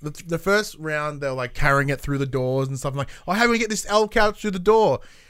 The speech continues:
And then one guy fell through the window. He went, "I have an idea." <laughs>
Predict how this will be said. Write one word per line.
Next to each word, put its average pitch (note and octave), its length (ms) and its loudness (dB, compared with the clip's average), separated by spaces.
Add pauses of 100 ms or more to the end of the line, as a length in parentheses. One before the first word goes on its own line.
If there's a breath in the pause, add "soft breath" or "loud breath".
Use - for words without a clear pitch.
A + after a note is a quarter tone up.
(220 soft breath)
And D#3 140 0
then D#3+ 120 4
one D#3+ 120 2
guy D3+ 140 2
fell D3 360 4
through C#3+ 200 -2
the C3+ 60 0
window. D3 440 2
He C#4+ 60 -8 (280 loud breath)
went, D#3 160 2 (800 soft breath)
"I C#3+ 60 2
have E3 100 6
an F3+ 60 6
idea." F#3 1080 4
<laughs> - 0 -